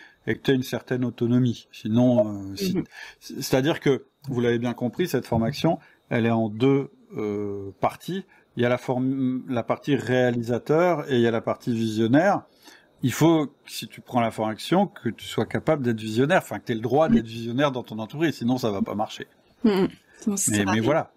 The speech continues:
Speaker 1: oui, oui, sinon, euh, être chef d'entreprise, c'est pas un impératif absolu.
Speaker 2: Ok. Bon, alors après, il y a, il y a pas que des dirigeants qui ont des questions, c'est en tant que salarié,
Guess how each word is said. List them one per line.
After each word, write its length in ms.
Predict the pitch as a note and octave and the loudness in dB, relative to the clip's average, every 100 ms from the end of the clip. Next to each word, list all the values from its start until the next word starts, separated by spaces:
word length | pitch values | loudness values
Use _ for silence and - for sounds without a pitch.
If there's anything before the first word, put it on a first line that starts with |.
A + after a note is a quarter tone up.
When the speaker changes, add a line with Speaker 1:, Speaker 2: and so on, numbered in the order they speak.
| - | -2
Speaker 1:
oui, 300 | C#3 D#3+ C3 | 0 2 0
oui, 200 | C3+ C3+ | 0 -2
sinon, 420 | - A#2+ D3 D3 - _ _ - | -4 2 2 2 -2 _ _ -18
euh, 180 | - - - - | -16 -14 -8 -2
être 180 | C#3 | -2
chef 160 | - D3 | 0 2
d'entreprise, 400 | C3+ B2 C3 C3 | 2 0 -2 -2
c'est 120 | A2+ | -2
pas 140 | - B2+ | 0 0
un 180 | A#2+ A2+ | 0 -4
impératif 580 | A2 A#2 A2+ - C#3+ | -4 -4 -4 -6 -4
absolu. 540 | B2 - A#2+ G2 - - _ _ _ _ _ _ F#3+ | -4 -2 -6 -6 -10 -18 _ _ _ _ _ _ 0
Speaker 2:
Ok. 260 | F3 - - _ - - - - | 2 0 -6 _ -16 -12 -12 2
Bon, 160 | A3 B3 | 4 4
alors 220 | B3 B3+ | 4 2
après, 280 | C4 - F4+ F#4 | 0 -2 -4 -2
il 60 | |
y 40 | C#4 | 0
a, 240 | A3 G#3+ | 2 0
il 60 | A3 | -2
y 60 | |
a 60 | A3 | -2
pas 140 | D#4 | -2
que 140 | D#4 B3+ | -2 -2
des 180 | G#3+ | -2
dirigeants 480 | F#3+ B3 B3 A3+ A3+ | -2 0 0 2 0
qui 120 | A3+ | 0
ont 40 | G3+ | -2
des 140 | F#3 | -2
questions, 420 | G3+ G#3+ - D#4 | 0 0 2 2
c'est 400 | E4+ - A#3 A3 - - - | 2 2 4 4 2 -8 -2
en 140 | A3+ | 0
tant 160 | A3+ D4 | 2 2
que 80 | D4 | 2
salarié, 520 | C#4+ B3+ A#3 A#3 | 0 0 0 0